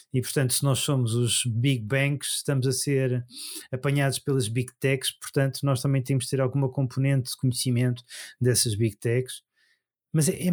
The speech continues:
mas é, é pela, é pelo receio, é pelo medo, não é necessariamente pela oportunidade, porque eu acho que não têm as pessoas adequadas nas suas equipas para lhes conseguirem explicar verdadeiramente quais são as oportunidades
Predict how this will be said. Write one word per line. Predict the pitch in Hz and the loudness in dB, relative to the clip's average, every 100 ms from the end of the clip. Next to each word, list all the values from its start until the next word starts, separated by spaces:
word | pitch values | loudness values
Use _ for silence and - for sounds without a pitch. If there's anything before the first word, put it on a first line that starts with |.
| 165 | 0
mas | 180 170 190 | 0 2 2
é, | 190 | 0
é | 175 | -4
pela, | - 175 170 175 | 0 0 2 0
é | 160 | 0
pelo | - 160 | 0 0
receio, | 151 - - 135 139 | 0 2 2 2 2
é | 135 | 0
pelo | 143 139 | 0 0
medo, | 131 131 135 143 | 2 2 2 2
não | 139 135 | 2 4
é | 143 | 2
necessariamente | 135 147 135 135 135 127 | 0 0 2 2 2 0
pela | 139 131 | 0 0
oportunidade, | 131 - - 131 135 135 | 0 -2 -2 0 2 0
porque | - - | -2 0
eu | 127 | 0
acho | 123 | 0
que | - | 0
não | 127 123 | 0 2
têm | 117 107 104 107 _ - - - _ | 0 0 -2 -4 _ -20 -20 -20 _
as | 110 | -2
pessoas | - - 110 | 0 0 2
adequadas | 117 - 120 107 107 101 | 0 -2 -2 0 0 0
nas | 104 | 0
suas | - 101 | 0 0
equipas | 101 - 101 101 | -2 -4 -4 0
para | 101 107 | 0 0
lhes | - | -2
conseguirem | - 101 - 98 | -2 -4 -4 -6
explicar | 95 - 92 - 95 | -6 -8 -6 -4 -4
verdadeiramente | 95 107 107 104 98 98 | -2 0 0 0 -2 -4
quais | 107 - | -4 -2
são | 101 | -2
as | 101 | -2
oportunidades | 95 - 98 98 98 - | -6 -4 -2 0 -2 -6